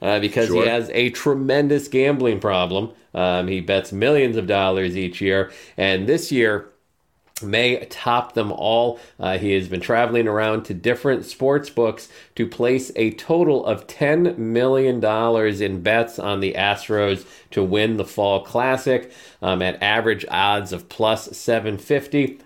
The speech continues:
Speaker 1: Mac is now favored to win seventy-five million dollars, uh, should the Houston Astros win the World Series.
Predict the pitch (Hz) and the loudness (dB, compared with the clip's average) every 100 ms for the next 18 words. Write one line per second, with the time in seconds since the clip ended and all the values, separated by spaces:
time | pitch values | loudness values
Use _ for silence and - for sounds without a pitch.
0 | - 117 135 123 98 107 131 147 139 135 | -4 0 0 -2 -4 -2 -2 -2 2 0
1 | 127 131 131 113 117 117 110 107 - - | 2 -2 -2 0 2 2 0 -6 -12 -20
2 | - - 147 156 165 165 - 139 127 131 | -12 0 0 2 2 2 0 0 2 2
3 | 127 110 107 120 120 117 113 117 117 113 | 2 0 0 2 2 2 2 2 2 2
4 | 101 98 - - - - 95 95 95 92 | 2 0 -4 -20 -14 -2 0 2 2 0
5 | - 120 120 107 104 113 107 - 101 98 | 0 2 2 0 -2 -2 -4 -2 0 2
6 | 101 95 - 104 95 90 87 101 104 101 | 0 0 -2 0 0 -2 -2 0 0 0
7 | 98 98 90 - 123 117 101 95 87 | 2 0 -2 0 2 2 2 -2 -4